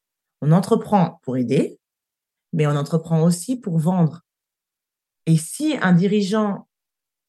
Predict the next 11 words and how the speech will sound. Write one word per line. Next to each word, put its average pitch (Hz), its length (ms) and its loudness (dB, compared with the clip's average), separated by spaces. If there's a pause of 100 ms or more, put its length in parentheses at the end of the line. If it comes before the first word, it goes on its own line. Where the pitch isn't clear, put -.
(480)
entrepreneur 202 720 0
ne 151 200 2
sait 151 200 0
pas, 208 280 -2
n'est, 151 240 0
n'est 151 160 0
pas 220 120 0
son 185 180 2
propre 214 440 -2
marketeur, 156 960 -2 (680)
c'est-à-dire, 151 240 -4